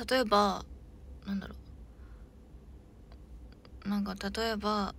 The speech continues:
カルボナーラだとして、カルボナーラ作ろうと思って、でも自分の作り方と、なんていう、一般的な作り方を比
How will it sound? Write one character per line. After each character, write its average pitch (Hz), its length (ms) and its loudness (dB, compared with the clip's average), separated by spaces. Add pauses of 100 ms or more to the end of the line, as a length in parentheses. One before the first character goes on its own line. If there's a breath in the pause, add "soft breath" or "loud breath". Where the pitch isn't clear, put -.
(120)
カ 226 120 4
ル 247 80 8
ボ 254 140 8
ナ 240 160 8
ー 220 60 6
ラ 190 100 4
だ 180 120 -2
と - 120 -6
し - 60 -6
て、 - 160 -4
カ 208 120 0
ル 208 80 6
ボ 214 120 0
ナ 226 140 2
ー - 20 2
ラ 202 100 4
作 - 260 -4
ろ 208 140 2
う 196 60 -2
と 175 100 -6
思 180 140 -4
っ - 20 -6
て、 202 300 -2 (460 loud breath)
で 254 80 2
も 233 400 4
自 226 180 2
分 320 260 4
の 320 320 4 (680)
作 - 260 0
り 285 100 0
方 277 300 4
と、 262 480 4 (960 loud breath)
な 208 80 -2
ん 202 40 2
て 202 100 -6
い - 20 -10
う、 - 60 -10
一 - 100 -10
般 233 180 -2
的 220 240 -4
な 208 460 0
作 - 260 -6
り 208 100 -2
方 202 460 -4 (2500)
を 208 100 -2
比 208 40 -2